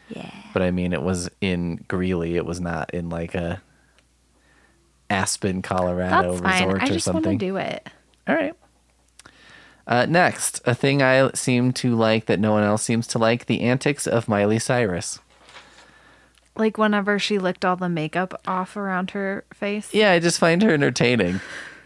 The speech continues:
Speaker 1: Not trashy and gross.
Speaker 2: Um, I think she's trashy and gross, but I think I find that entertaining
Speaker 1: <laughs>
Speaker 2: because I just feel like,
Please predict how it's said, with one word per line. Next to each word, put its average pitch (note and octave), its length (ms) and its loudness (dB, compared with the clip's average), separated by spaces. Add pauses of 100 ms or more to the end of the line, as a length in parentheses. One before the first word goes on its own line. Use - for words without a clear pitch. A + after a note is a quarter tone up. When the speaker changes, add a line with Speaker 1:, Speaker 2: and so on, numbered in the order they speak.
(520)
Speaker 1:
Not F#3+ 200 2
trashy F3+ 420 0
and F#3 160 -2
gross. F#3+ 400 0 (380)
Speaker 2:
Um, D4+ 320 6
I D4+ 100 4
think E4+ 220 0
she's C4 180 2
trashy G#2 460 2
and G2 80 0
gross, G2+ 340 2
but A#2+ 160 2
I B2 80 4
think B2 380 0
I B2 120 2
find A#2+ 300 2
that A2 180 2
entertaining G#3+ 680 2 (420)
Speaker 1:
<laughs> - 400 -8
Speaker 2:
because A#2 320 2
I A2 160 4
just G#2 240 0
feel G#2 240 4
like, G2+ 720 0